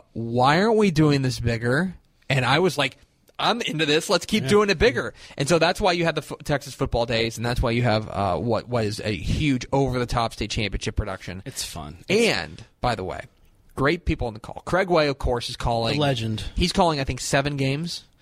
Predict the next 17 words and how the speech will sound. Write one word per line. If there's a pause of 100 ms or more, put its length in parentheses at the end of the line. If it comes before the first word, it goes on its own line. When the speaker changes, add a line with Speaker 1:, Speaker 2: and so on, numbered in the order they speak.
(280)
Speaker 2:
That
guy's
a
machine.
Speaker 1:
He's
a
machine.
Speaker 2:
You
think
I'm
a
machine?
That
guy (160)
blows
me
away.